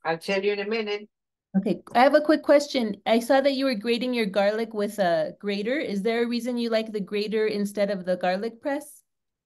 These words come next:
Speaker 1: Right. I don't, I don't use the garlic press anymore.
Speaker 2: Okay.
Speaker 1: Or I use the mini blender, uh, many, uh, many, um, uh,
Speaker 2: Food
Speaker 1: you know,
Speaker 2: processor?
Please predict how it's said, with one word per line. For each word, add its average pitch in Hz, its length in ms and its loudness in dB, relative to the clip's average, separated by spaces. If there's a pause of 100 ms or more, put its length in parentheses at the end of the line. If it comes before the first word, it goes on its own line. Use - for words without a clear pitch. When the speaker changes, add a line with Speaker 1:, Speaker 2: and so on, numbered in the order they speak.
(240)
Speaker 1:
Right. 226 440 -2
I 240 120 -2
don't, 277 180 -8
I 240 120 0
don't 277 140 -4
use 269 240 -4
the 240 120 0
garlic 214 380 -2
press 190 280 -4
anymore. 156 500 -8 (760)
Speaker 2:
Okay. 180 320 -2
Speaker 1:
Or 185 120 2
I 185 80 4
use 247 340 -2
the 240 280 4
mini 247 340 0
blender, 262 560 0 (320)
uh, 202 80 -10
many, 208 840 -4
uh, 196 120 -4
many, 202 280 -2 (360)
um, 160 600 -10 (920)
uh, 180 40 -8 (460)
Speaker 2:
Food 226 160 -4 (320)
Speaker 1:
you 240 80 4
know, 285 160 2
Speaker 2:
processor? - 80 -10